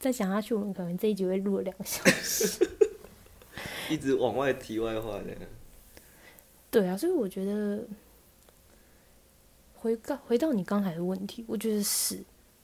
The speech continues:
Speaker 2: 嗯。
Speaker 1: 去尝试新鲜的事物，然后失败。
Speaker 2: 嗯。
Speaker 1: 然后失败之后，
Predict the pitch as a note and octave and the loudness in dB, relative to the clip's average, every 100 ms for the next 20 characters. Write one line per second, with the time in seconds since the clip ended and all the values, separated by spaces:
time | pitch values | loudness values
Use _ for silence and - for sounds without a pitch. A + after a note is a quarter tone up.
0 | - G#2+ F2+ - - - - B3 G#3 F#3 | -10 -8 -8 -12 -20 -16 -8 -4 0 0
1 | F3+ G3+ F#3 G#3 F3+ F3+ F3 F#3+ - - | 0 -2 0 0 0 -2 -4 -4 -8 -8
2 | G#3+ G#3 G3+ G#3+ F#3+ F#3+ F#3+ F#3+ G3 G#3 | -8 -10 -10 -8 -4 -4 -2 -2 -2 -6
3 | G#3 - - - - - - - F3+ - | -10 -20 -20 -20 -20 -10 -6 -4 -2 -2
4 | G3 - - - - - - - _ - | -2 -4 -20 -20 -20 -20 -20 -20 _ -12
5 | G#2+ E2+ C3 F3+ F#3+ - A3+ A#3+ G#3+ F#3 | -10 -8 -6 -4 -4 -4 0 2 2 0
6 | G3+ G3+ F#3+ G3 | 0 2 0 -2